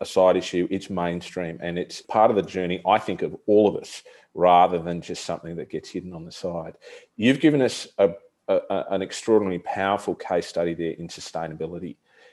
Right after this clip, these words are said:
in recognising that the way in which you have to construct your life, um, has to be done on principles that are, are, are sensible and are sound. And, you know, you, you, you've got to build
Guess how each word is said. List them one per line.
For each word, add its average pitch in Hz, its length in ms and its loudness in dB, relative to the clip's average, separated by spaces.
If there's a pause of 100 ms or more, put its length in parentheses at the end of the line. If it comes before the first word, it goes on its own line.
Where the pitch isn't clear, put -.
(160)
in 87 260 -4
recognising 90 1080 0 (320)
that 90 140 -6
the 101 80 -2
way 92 240 0
in 90 60 -2
which 90 220 -4
you 85 80 -2
have 92 160 -6
to 90 80 -10
construct 90 540 -2
your 82 120 -2
life, 85 640 2 (500)
um, 87 240 2
has 104 300 -2
to 104 80 -8
be 98 100 0
done 87 300 -2
on 82 200 -6
principles 87 640 -6
that 85 140 -4
are, 82 180 0 (100)
are, 82 120 -4 (340)
are 98 40 -10
sensible 104 500 -4
and 82 100 -8
are 80 80 -12
sound. 90 480 -2
And, 80 200 -8
you 85 100 -12
know, 80 80 -12
you, 82 280 -12
you, 92 240 -10
you've 87 200 -14
got 95 120 0
to 87 40 -4
build 82 260 -4